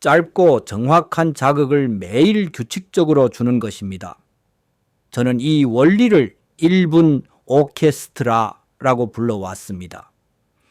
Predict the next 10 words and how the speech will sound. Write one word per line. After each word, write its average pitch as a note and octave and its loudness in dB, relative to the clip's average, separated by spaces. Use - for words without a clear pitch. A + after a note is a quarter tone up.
악기 C3 -2
하나하나를 C#3+ 2
따로 D#3 2
연습할 B2 -2
때보다 G#2+ -6
같은 G#3+ -2
시간에 G3 0
함께 D#3 -2
울릴 C3 -2
때 A#2+ -2